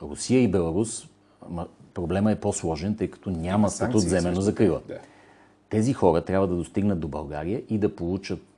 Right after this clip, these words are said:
Speaker 1: разрешение за работа по механизма на синята карта. Синята карта е новата законодателна рамка, която работим да мине през парламента, за да улесни този процес. Той и сега работи, но е наследен като един тромав административен процес.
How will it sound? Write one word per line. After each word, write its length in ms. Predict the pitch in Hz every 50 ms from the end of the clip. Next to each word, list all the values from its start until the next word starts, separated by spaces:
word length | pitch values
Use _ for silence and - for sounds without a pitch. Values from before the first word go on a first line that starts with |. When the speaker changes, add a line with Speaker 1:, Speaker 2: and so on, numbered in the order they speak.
| -
Speaker 1:
разрешение 580 | 87 78 80 76 78 71 - 95 92 90 85 76
за 160 | 69 78 71
работа 320 | 73 80 82 95 - -
по 160 | 104 - - 87
механизма 480 | 80 76 - 82 82 87 90 98 104
на 120 | 101 95 85
синята 360 | - - 107 92 82 - -
карта. 380 | - - 67 - - - - - _ _ _ _ _ - - _ - - _ _ _ _ _ _ _ _ _ _ _ _ _ _ _ _ _
Синята 480 | - - - - 117 143 151 123 113 -
карта 520 | - 92 85 85 - - 117 123 135 - - - -
е 160 | - 92 95
новата 420 | 95 92 90 95 95 110 110 - 90
законодателна 720 | 82 90 - - 85 82 76 82 82 - 85 80 76 76 73
рамка, 280 | 76 80 82 - 110
която 380 | - - 90 85 85 - - 85
работим 400 | 78 69 71 80 - - 104 101
да 120 | 82 76
мине 240 | 73 78 90 90 85
през 240 | - - 156 - -
парламента, 520 | - 82 73 76 76 80 90 107 110 139
за 160 | 117 98 101
да 100 | 87 90
улесни 600 | 90 85 87 85 82 80 - - 104 104 110 107
този 260 | - - 78 73 73 67
процес. 560 | - - 67 - - - - - - - - _ _ _ _
Той 120 | - 107 98
и 40 |
сега 300 | 90 - 98 87 98 107
работи, 380 | 101 87 73 78 95 - - 156
но 160 | 143 123 120
е 120 | 127 139 151 - - - - - - - -
наследен 500 | - 107 98 - - 95 87 98 113 120
като 160 | 120 - - 101
един 280 | 95 101 110 107 107 -
тромав 360 | - 110 101 98 98 95 - 101
административен 720 | 85 82 82 80 73 - - 73 - - 90 85 82 76
процес. 460 | 76 73 - - - - - -